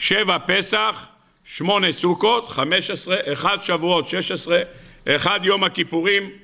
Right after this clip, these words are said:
בראש השנה עוד שתיים, שמונה עשרה, וחמישים ושתיים שבתות בשנה, הרי שבעים ימים טובים. דבר אחר, עוד תירוץ, כנגד שבעים שמות שיש לקדוש ברוך הוא,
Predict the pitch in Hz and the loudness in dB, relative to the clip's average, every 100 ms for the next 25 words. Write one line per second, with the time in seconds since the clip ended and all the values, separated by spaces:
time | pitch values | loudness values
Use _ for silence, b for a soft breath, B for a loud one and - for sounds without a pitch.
0 | - 123 135 170 170 139 147 165 156 143 | -10 -4 2 2 2 0 0 0 0 -2
1 | 131 - 202 214 214 - 160 160 175 156 | -8 -2 0 0 -4 -14 -8 -2 0 -2
2 | - 131 - B B B B - 160 165 | -4 -8 -8 B B B B 0 2 2
3 | 175 180 226 220 180 208 208 196 190 175 | 0 -2 -2 0 0 2 2 2 0 0
4 | 175 196 180 170 175 170 214 247 - - | 0 -2 0 0 0 2 2 0 -4 -16
5 | - 151 180 185 - 175 208 214 190 175 | -4 0 0 0 -2 0 0 2 0 0
6 | 165 156 139 123 - - - - - B | 0 0 0 -4 -10 -20 -16 -14 -14 B
7 | B B B B - 131 156 208 190 170 | B B B B -2 0 2 2 0 0
8 | 180 185 165 - - - 160 165 202 170 | 0 2 -2 -10 -12 0 0 2 2 2
9 | 156 - - _ b b b b 196 190 | 0 -6 -20 _ b b b b -2 2
10 | 269 269 240 - 226 208 254 302 - 226 | 0 2 0 0 -2 0 -2 0 -2 -2
11 | 208 269 - 214 208 220 214 208 196 180 | 0 0 0 2 2 2 2 0 0 0
12 | 185 151 151 113 - 92 | -2 -2 -6 -8 -16 -20